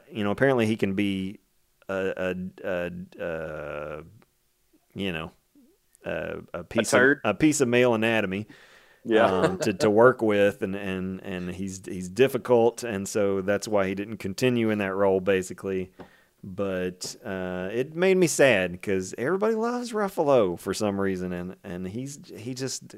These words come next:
Speaker 1: it's not the same to me. Like, I don't know. I th-, I feel like Norton put more of his heart and soul into it, and there was just a,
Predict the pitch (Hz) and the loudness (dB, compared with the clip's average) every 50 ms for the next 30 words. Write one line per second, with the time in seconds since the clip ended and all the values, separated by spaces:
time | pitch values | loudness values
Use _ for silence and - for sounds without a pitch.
0 | - - 104 76 69 85 101 - - 107 117 127 135 135 - 127 - - 147 151 | -20 -18 -16 -12 -10 -10 -8 -8 -4 -2 -2 -2 -2 -2 -4 -6 -2 0 0 0
1 | 160 170 151 120 98 92 92 90 90 85 85 85 87 90 - - - - 87 87 | 0 0 0 -2 -2 0 0 -2 -2 -2 -2 -2 -4 -4 -6 -10 -10 -8 -6 -4
2 | 95 98 104 107 113 95 87 85 92 104 - - - - 95 - 95 98 98 98 | -4 -4 -4 -4 -4 -4 -4 -6 -8 -10 -12 -14 -14 -14 -12 -8 -6 -4 -4 -4
3 | 98 95 95 95 101 107 90 92 95 107 101 101 101 104 101 101 98 92 - 98 | -4 -4 -4 -2 0 0 -2 -2 -4 -4 -4 -2 0 -2 0 0 -2 -2 0 0
4 | 107 104 95 - 98 92 - 113 101 98 98 101 95 92 - 104 101 101 - 95 | 0 0 0 -2 -8 -6 -2 0 0 2 0 -2 -4 -4 -4 -4 -4 -4 -4 -4
5 | 92 92 92 92 92 95 - - 90 87 82 | -4 -2 -2 -4 -4 -6 -6 -4 -4 -4 -4